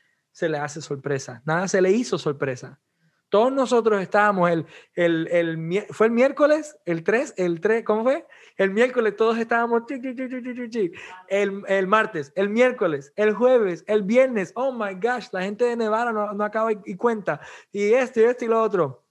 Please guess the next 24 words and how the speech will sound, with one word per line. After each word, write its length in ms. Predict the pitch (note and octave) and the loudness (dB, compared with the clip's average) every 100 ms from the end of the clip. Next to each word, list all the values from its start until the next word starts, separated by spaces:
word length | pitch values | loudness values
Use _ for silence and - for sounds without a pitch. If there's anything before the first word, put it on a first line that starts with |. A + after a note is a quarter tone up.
| _ | _
Y 180 | G3 G3 | -6 -4
Dios 520 | E3 F#3 B3 A#3 - | -4 2 4 4 -2
estaba 540 | F#3 E3+ - F#3+ A3 A3+ | -6 -4 2 2 4 2
en 80 | |
el 120 | A3 G#3 | 0 0
cielo, 540 | A#3 A3+ F3+ E3 - _ _ _ _ | 2 4 2 0 -6 _ _ _ _
relax, 480 | D3 D3+ C#3 - - | -4 -4 -4 -10 -14
está 400 | D#3+ C#3 E3 D3+ - _ - - - _ _ | -12 -2 -2 -2 -10 _ -20 -20 -20 _ _
tranquilo, 640 | - D#3+ D#3+ F#3 D#3 B2+ - _ _ | -6 -6 -4 -2 -2 -4 -10 _ _
porque 260 | G3 G3 G3+ | -2 2 2
hay 120 | G#3 | 2
una 140 | A3+ | 0
victoria 440 | A3+ G3 G#3 G#3+ F#3+ | -2 -4 -2 0 0
mucho 360 | F3+ F3+ F#3+ | -2 -6 -6
más 200 | F3 F#3 | -8 -8
grande 380 | F3+ F#3 F#3+ E3+ | -6 -4 -4 -6
que 80 | D#3 | -6
Él 100 | D3 | -6
tiene 220 | D#3 D#3 | -6 -8
para 240 | D3+ C#3 | -8 -8
cada 240 | C3+ D3 D3 | -6 -4 -4
uno 160 | D#3 | -4
de 60 | D3+ | -6
nosotros. 520 | C3+ D3+ D#3+ C3+ C3+ | -6 -6 -6 -8 -16